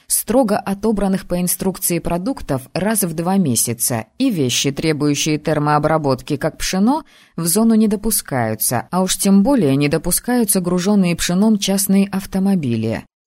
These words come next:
А тут ещё и старшего офицера в зоне при зэках опускают,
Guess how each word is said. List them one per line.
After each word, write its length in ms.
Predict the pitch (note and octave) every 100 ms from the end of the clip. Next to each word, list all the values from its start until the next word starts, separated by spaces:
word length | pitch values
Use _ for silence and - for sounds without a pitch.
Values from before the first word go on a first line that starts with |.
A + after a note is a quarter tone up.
| _ -
А 120 | F#3+
тут 280 | G3 D4 F#3
ещё 380 | E3+ - A3+
и 40 | A3
старшего 580 | - G#3+ A3 - G#3+ A3+
офицера 800 | - A#3 B3+ - - F#3 C#3
в 80 | C#3
зоне 380 | D3+ B3 G#3 D3+
при 180 | - A3+
зэках 460 | G3 F3 B2+ C3
опускают, 760 | D3 - G3 - C4+ G#3 A#2+